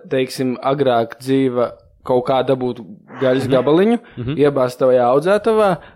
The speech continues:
Speaker 1: dot viņai visus nepieciešamos un kas ir vajadzīgs, lai tā gaļa augtu, un tas klucis vienkārši aug?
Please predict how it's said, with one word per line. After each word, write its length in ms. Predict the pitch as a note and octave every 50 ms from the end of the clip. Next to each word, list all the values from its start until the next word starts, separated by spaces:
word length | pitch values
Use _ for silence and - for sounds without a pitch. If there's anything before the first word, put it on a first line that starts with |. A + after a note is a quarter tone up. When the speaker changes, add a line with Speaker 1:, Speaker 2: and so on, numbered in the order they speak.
| -
Speaker 1:
dot 480 | - B2+ C3+ C3 C3 C3+ D3+ D#3+ D#3 D3+
viņai 260 | C#3+ C#3+ C#3 C3+ B2+ B2
visus 440 | C3+ D3 C#3+ - - C3 - - C3+ B2 B2+ B2 A2 B2+ C3 C#3+ D3+
nepieciešamos 800 | D3+ C#3+ C3 B2 B2+ B2+ - - B2+ B2 A#2+ A#2+ A#2 - - - -
un 320 | A#2+ B2+ B2 B2 B2 A#2+
kas 260 | A#2 - - A#2+ -
ir 80 | - B2+
vajadzīgs, 280 | C3 C3+ C3 B2+ A#2 -
lai 100 | B2 A2+
tā 120 | B2 A#2
gaļa 240 | A2+ C#3+ C#3 C3+ C#3+
augtu, 180 | D#3 E3+ - - - _ -
un 100 | C3 C3+
tas 160 | C#3 C3 -
klucis 520 | - C#3+ D3+ E3 F3+ - - - C#3+ - -
vienkārši 500 | C#3 C#3+ D3+ D3+ C#3 A#2+ A2+ - - A2+
aug? 320 | A#2+ C#3 F#3+ A#3+ G#3+ F#3+